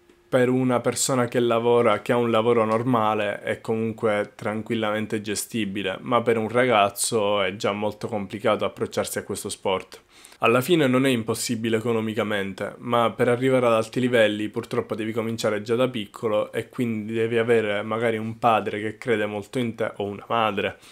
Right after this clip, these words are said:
che comunque ha un portafogli molto pieno. Prima di chiudere comunque voglio darvi delle chicche per risparmiare un po' di soldi.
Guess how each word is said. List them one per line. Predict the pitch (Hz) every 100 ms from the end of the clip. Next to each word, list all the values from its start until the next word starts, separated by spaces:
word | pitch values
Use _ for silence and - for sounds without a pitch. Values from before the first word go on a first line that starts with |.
| - - - _ _ _
che | 139 117
comunque | 139 131 117 110
ha | 110
un | 104
portafogli | 104 - 107 107 101 110
molto | 101 101 95 95
pieno. | 113 107 98 92 95 _ _ _ _
Prima | 165 170
di | 170 170
chiudere | 170 185 139
comunque | 131 139 147 135
voglio | 123 123 127
darvi | 123 117 113
delle | 117 117 120 120 117 110
chicche | - 143 127 - 120
per | 113 110
risparmiare | 113 - 127 113 113 107 104
un | 104
po' | 113
di | 113
soldi. | 104 110 98 95 95